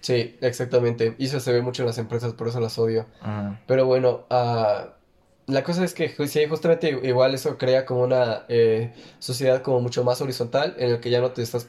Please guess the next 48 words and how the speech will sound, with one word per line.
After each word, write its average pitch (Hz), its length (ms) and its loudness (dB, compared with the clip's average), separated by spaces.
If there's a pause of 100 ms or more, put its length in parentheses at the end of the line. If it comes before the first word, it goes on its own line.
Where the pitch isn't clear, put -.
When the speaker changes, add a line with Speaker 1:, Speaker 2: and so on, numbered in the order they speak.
Speaker 1:
replantando 123 680 0
mucho 131 300 -2
el 113 160 0
cuál 127 200 2
es, - 320 -8 (400)
ah, 139 160 0
no, - 80 -6
o 156 160 0
sea, 135 180 0
ajá, 147 260 2
o 135 60 -2
sea, 139 120 -4
justamente 196 380 0
el 185 80 -4
que 127 100 -4
tengas, 160 340 -2 (220)
eh, 123 260 2
que - 80 -2
haya 156 360 2
mayores 127 360 0
recursos, 151 540 -4 (420)
te 127 220 6
a-, 127 200 2
te 127 120 0
da 131 180 4
como 135 220 0
un 131 80 -2
poco 135 240 -4
más 131 240 2
de 143 80 0
tiempo 139 320 -4
de 127 60 -2
replantearte 117 920 0
cuál 127 220 2
es 123 140 -6
tu 127 100 -4
función 120 440 0
dentro 123 300 2
de 117 140 4
la 113 80 -4
sociedad 143 480 0
y 156 40 -2
demás 120 220 -4
cosas 131 200 -2
así. 220 180 -6
Entonces, 139 400 -6
como 120 220 -2
que, 113 280 0